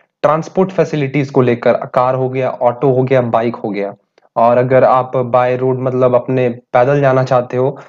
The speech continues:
तो टाइम अच्छा खासा लग जाएगा।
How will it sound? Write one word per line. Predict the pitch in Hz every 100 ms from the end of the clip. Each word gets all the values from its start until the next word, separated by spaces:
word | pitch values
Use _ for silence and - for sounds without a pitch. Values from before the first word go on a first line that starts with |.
| - _
तो | 131 120 120 - 135 120
टाइम | 117 123 127
अच्छा | 123 -
खासा | 117 113
लग | 107 107
जाएगा। | 107 101 98 95